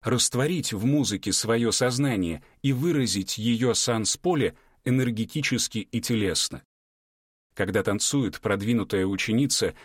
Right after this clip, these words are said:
медитационно настроенная на эгрегор школы, она вместе с телом излучает мощные сансовые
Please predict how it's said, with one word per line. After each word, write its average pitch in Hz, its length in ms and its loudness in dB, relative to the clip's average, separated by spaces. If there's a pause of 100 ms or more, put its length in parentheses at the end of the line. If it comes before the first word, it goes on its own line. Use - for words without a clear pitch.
(240)
медитационно 120 840 0
настроенная 101 800 0
на 107 240 0
эгрегор 107 420 0
школы, 151 520 0 (380)
она 110 260 0
вместе 107 480 0
с - 100 0
телом 139 380 -2 (240)
излучает 120 720 -2
мощные 127 600 0
сансовые 113 720 -2